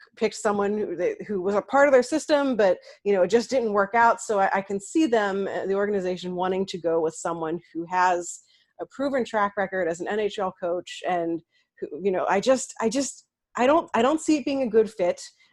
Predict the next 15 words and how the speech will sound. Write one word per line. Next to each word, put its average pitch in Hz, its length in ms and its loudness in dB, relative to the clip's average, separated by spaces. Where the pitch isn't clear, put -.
especially 226 500 -2
knowing 202 480 2
that, 190 260 4
uh, 160 380 2
Washington 185 560 0
is 196 140 -2
gonna 226 180 2
be 294 160 -2
kind 294 220 -2
of 269 100 -2
in 247 160 2
this 262 340 -2
transition 269 540 -2
period 180 520 -2
of 185 440 2